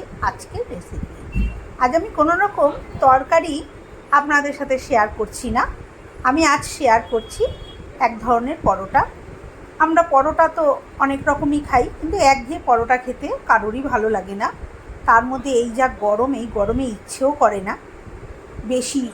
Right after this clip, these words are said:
করতে। আর রুটি পরোটা করতে কিন্তু গরম বেশি লাগে, ওভেনের পাশে দাঁড়িয়ে দাঁড়িয়ে করতে হয়, এটা আমরা সবাই জানি। সেই সমস্ত কিছু মাথায় রেখেই খুব চটজলদি আর অল্পতেই পেট ভরে যাবে এমন একটি পরোটা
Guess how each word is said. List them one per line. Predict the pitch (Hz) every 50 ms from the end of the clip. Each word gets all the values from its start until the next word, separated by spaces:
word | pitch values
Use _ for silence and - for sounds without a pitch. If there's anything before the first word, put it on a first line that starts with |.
| - - - -
করতে। | 240 220 220 - - 262 311 494 554 - - - - - - - - - - 214
আর | 208 202 196 220
রুটি | 277 277 294 311 - -
পরোটা | 254 247 247 247 277 277 277 -
করতে | 240 233 240 - 262 - 277
কিন্তু | 254 240 - 262 214 233
গরম | 220 208 220 240 240 208 220
বেশি | 214 214 - 277 240 226
লাগে, | 208 196 208 277 254
ওভেনের | 196 - 247 226 214 214 208 -
পাশে | 220 208 - 262 233 233
দাঁড়িয়ে | 196 180 196 208 196 202
দাঁড়িয়ে | 185 196 214 - -
করতে | 208 185 - - - 190 185
হয়, | 262 269 240
এটা | - 220 196 196
আমরা | 190 190 202 196 -
সবাই | - 175 165 185 185 190 202 190 185
জানি। | 175 185 240 311 - - - - - - - - - - - - - -
সেই | - 311 339 320 - -
সমস্ত | 294 302 330 330 - - 381 285 -
কিছু | 311 - 370 330 302
মাথায় | 269 269 - 320 320 320 320
রেখেই | 320 311 - 294 302 294 -
খুব | 339 - - -
চটজলদি | 294 269 262 254 247 311 320 320 311 277 285 349 480 - - - - - - - 285
আর | 269 262 254 254
অল্পতেই | 269 285 277 - 320 330 339 339 330 320
পেট | 285 294 254 294 -
ভরে | 381 349 320 277
যাবে | 269 208 247 392 539 587 - - 269
এমন | 269 285 285 294
একটি | 294 - 330 - -
পরোটা | 254 247 269 269 277 262